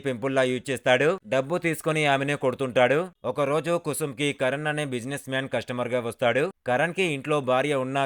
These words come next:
కానీ ఇంట్లో బోర్ కొట్టి వైశ్య గృహంలోకి వస్తాడు. అయితే కరణ్ కుసుమ్ రూమ్ లో పని చేసుకుంటున్నప్పుడు కుసుమ్ డ్రగ్స్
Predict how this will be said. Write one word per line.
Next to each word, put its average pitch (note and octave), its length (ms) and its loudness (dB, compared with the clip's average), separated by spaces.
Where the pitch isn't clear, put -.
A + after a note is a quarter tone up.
కానీ C3 320 0
ఇంట్లో C3+ 240 -2
బోర్ C#3+ 280 0
కొట్టి C#3 340 0
వైశ్య C3 320 2
గృహంలోకి B2+ 560 -2
వస్తాడు. B2 360 2
అయితే E3+ 240 0
కరణ్ D#3 340 2
కుసుమ్ D3 300 -2
రూమ్ C3 240 0
లో C#3+ 80 2
పని C3 200 0
చేసుకుంటున్నప్పుడు C3+ 760 -2
కుసుమ్ D3 340 -2
డ్రగ్స్ C3 260 -2